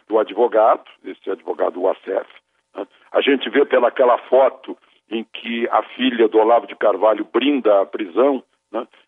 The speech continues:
Eh, que tem uma placa atrás, que é um escritório de advocacia, né? É, é, é uma outra questão aí a ser considerada. O preside-, e o presidente diz que sabia por seus amigos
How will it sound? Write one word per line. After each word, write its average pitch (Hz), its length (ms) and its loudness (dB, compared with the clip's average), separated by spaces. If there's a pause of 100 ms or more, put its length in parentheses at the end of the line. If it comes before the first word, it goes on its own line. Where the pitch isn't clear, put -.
Eh, 113 180 2
que - 120 -8
tem 131 140 2
uma 165 180 2
placa 143 440 2
atrás, 127 440 0
que 151 80 -2
é - 20 0
um 147 100 -2
escritório 143 560 0
de 135 100 0
advocacia, 123 920 -2
né? 104 140 -6
É, 90 720 -6
é, - 20 0
é - 20 4
uma 107 220 2
outra 120 320 0
questão 120 500 -2
aí 110 200 0
a 104 100 -2
ser 107 120 -6
considerada. 107 760 -2 (480)
O 277 100 2
preside-, 170 600 2
e 175 140 0
o 185 60 4
presidente 180 680 2
diz 175 240 -6
que - 160 -18
sabia 156 340 2
por 156 200 -6
seus 151 240 0
amigos 143 460 -2